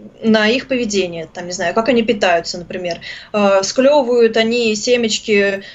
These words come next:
э, прямо с кормушки, или они берут семечку, улетают на соседнюю веточку и съедают семечку там. Э, то есть очень много есть, э,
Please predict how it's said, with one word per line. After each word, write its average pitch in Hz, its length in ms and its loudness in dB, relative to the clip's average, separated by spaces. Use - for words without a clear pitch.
э, 185 720 2
прямо 208 280 2
с 202 100 -6
кормушки, 233 500 0
или 240 680 2
они 226 220 0
берут 220 280 -2
семечку, 294 500 -6
улетают 220 680 0
на 220 60 -4
соседнюю 214 520 -2
веточку 254 640 0
и 233 260 -2
съедают 233 460 0
семечку 233 400 -2
там. 185 300 -2
Э, 208 240 2
то 208 160 2
есть 269 240 0
очень 311 340 0
много 254 360 2
есть, 247 400 -2
э, 220 340 4